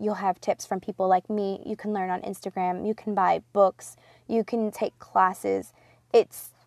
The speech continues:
it's not something that I would say to worry yourself about now. Um, the same thing with runways, and we'll get into that again in a different episode. Um, but having a runway show isn't the end-all, be-all. Not every designer needs one. Not everyone does them anymore.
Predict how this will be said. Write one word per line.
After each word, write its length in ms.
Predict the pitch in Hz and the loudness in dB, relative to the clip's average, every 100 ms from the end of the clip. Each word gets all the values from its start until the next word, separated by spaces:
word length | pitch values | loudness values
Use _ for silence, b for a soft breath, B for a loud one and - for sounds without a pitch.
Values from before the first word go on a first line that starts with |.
| _ | _
it's 200 | 226 - | 0 2
not 280 | 240 226 - | 2 2 2
something 460 | - 214 208 214 202 | 0 0 -2 -4 0
that 280 | 190 190 - | 0 0 0
I 160 | 196 190 | 0 2
would 140 | 190 | 0
say 240 | - 196 196 | -2 -2 -2
to 160 | - | -2
worry 260 | 202 185 180 | 0 2 2
yourself 380 | 190 - 185 196 | -2 2 0 2
about 300 | 185 185 - | -4 -4 -4
now. 440 | 190 185 190 185 - | -4 0 0 -2 -6
Um, 280 | 196 190 196 | -6 -6 -4
the 160 | 247 | -4
same 240 | 220 247 240 | -2 -2 0
thing 280 | 247 233 220 | -2 -2 0
with 240 | 202 - | -2 -2
runways, 520 | 196 190 202 190 196 | -2 0 0 -2 -2
and 100 | 190 | -4
we'll 80 | 190 | -2
get 160 | 180 202 | -2 -4
into 160 | 196 | -4
that 200 | 185 180 - | 0 0 0
again 240 | 185 185 | 0 -2
in 160 | 185 185 | -2 -4
a 80 | |
different 340 | 180 180 190 - | 0 -2 -2 -2
episode. 540 | 190 196 190 180 180 B B B B _ | -2 0 2 4 2 B B B B _
Um, 400 | 202 190 185 190 - _ - | 2 2 0 -4 -10 _ 6
but 200 | 220 214 | 6 8
having 320 | 240 254 269 | 2 2 0
a 60 | 247 | 0
runway 340 | 214 214 202 | 0 0 -2
show 320 | - 202 190 - | 2 4 4 2
isn't 340 | 208 190 208 | -2 0 -4
the 160 | 190 - | -4 -4
end-all, 340 | 202 196 190 | -4 2 2
be-all. 520 | 190 208 190 190 180 190 | 0 -6 2 4 2 0
Not 300 | 214 190 - | -2 -2 0
every 220 | 202 202 | -2 -2
designer 440 | 190 185 180 180 180 | -4 -4 -4 -4 -4
needs 300 | 185 185 - | -6 -6 -2
one. 180 | 190 | -2
Not 160 | 208 - | -2 -2
everyone 360 | 220 214 208 196 | 0 0 0 2
does 220 | 190 202 | 2 2
them 180 | 214 185 | -4 -4
anymore. 480 | 185 196 190 180 | -6 -4 -2 -2